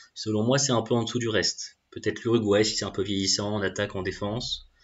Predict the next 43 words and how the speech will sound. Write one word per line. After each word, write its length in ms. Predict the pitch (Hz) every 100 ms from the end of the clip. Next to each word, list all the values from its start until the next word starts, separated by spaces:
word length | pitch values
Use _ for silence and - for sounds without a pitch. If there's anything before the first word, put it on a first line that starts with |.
| - _ _
même 100 | 95
s'il 160 | 87 107
y 20 |
a 40 |
toujours 280 | 92 98 98
des, 240 | 98 98 95
des 160 | 98
jeunes 280 | 92 101 95
Uruguayens 600 | 92 95 101 104 98 104
qui 140 | -
peuvent 160 | - 104
se 100 | -
montrer 380 | 95 95 - 104
à 60 |
cette 160 | 98 92
occasion. 420 | 90 92 110 180 - _ - - - - - - - - - -
Chapeau 300 | - 131 151
trois, 560 | - 139 120 - - _ -
je 100 | -
dirais 240 | 117 120
l'Iran. 480 | 123 113 95 131 - _ _ _ - -
À 80 | 98
mon 100 | 98
avis, 140 | 101
il 60 | 107
y 40 |
a 60 | 104
un, 200 | 98 92 - -
un, 240 | 101 98 - - _ _ -
ouais, 300 | 101 98 104
il 40 |
y 20 |
a 40 | 92
un 60 |
petit 160 | 92 110
déficit, 500 | 107 110 107 - -
euh, 240 | 104 95 98 _ _ _ _ _ _ _ -
pour 140 | 107
l'Iran 400 | 104 110 95 117
par 140 | 117
rapport 240 | 95 101 98
aux 160 | 101
autres 240 | 101 107